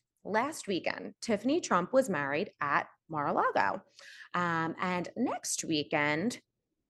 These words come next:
Naomi Biden will be married on the South Lawn. It'll be the nineteenth ceremony that will take place on the South Lawn. So whatever your political affiliations are,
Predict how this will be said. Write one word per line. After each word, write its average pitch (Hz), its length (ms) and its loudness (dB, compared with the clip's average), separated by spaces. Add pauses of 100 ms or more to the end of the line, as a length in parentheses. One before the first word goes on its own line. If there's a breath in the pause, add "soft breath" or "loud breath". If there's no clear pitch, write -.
(200)
Naomi 185 320 2
Biden 370 380 6
will 247 120 8
be 208 120 4
married 160 560 2
on 185 400 -4
the 214 80 -4
South 180 400 -2
Lawn. 392 240 4
It'll 185 220 4
be 202 120 2
the 208 140 2
nineteenth 196 720 0
ceremony 160 880 2 (280)
that 160 320 6 (180)
will 170 100 2
take 160 280 -2
place - 320 -2
on 160 100 0
the - 80 -4
South - 340 -2
Lawn. - 280 -4 (480 loud breath)
So 269 220 8
whatever 349 440 6
your 427 260 8
political 320 680 2
affiliations 220 840 -2
are, 196 520 6